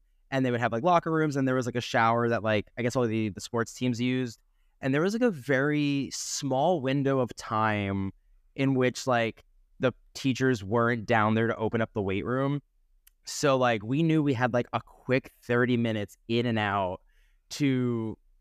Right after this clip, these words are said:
basically pile in all these people into this, like, shower room that had, like, tall metal pa-, like, pillars in the middle. So it's not even like it's just an open space. Like, you literally have pillars as obstacles,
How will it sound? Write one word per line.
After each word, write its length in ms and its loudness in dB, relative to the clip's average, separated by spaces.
basically 340 0
pile 640 0
in 240 0
all 100 0
these 160 -2
people 340 -2
into 220 -4
this, 200 -6
like, 300 0
shower 460 2
room 140 0
that 100 0
had, 120 -2
like, 160 -4
tall 320 -2
metal 240 2
pa-, 300 -12
like, 180 -4
pillars 360 0
in 60 2
the 60 2
middle. 220 0
So 100 -4
it's 80 -6
not 120 4
even 120 2
like 120 0
it's 100 -2
just 140 -8
an 80 -6
open 260 -2
space. 320 -2
Like, 100 -4
you 60 2
literally 180 2
have 160 2
pillars 520 0
as 140 0
obstacles, 640 -2